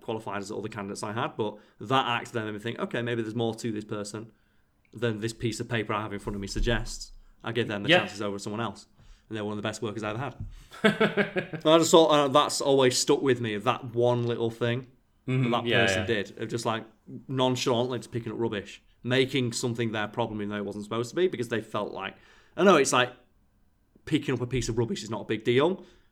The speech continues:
Speaker 1: but that is to a lot of people, considering there are a not, um, insignificant amount of people who will literally just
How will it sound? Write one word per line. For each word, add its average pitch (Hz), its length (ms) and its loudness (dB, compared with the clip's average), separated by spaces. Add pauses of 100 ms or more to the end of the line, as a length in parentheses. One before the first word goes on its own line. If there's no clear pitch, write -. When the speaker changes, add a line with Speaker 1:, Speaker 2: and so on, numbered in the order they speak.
(220)
Speaker 1:
but 151 120 0
that 202 160 6
is 208 160 6
to 208 120 4
a 170 40 8
lot 165 160 8
of 139 80 0
people, 110 400 -2
considering 139 500 2
there 139 120 0
are 131 360 4 (340)
a 147 160 2
not, 147 440 4 (720)
um, 135 380 -2
insignificant 135 580 -2
amount 123 200 0
of 123 120 -10
people 120 460 0
who 127 80 0
will 127 200 2
literally 123 400 0
just 120 220 -4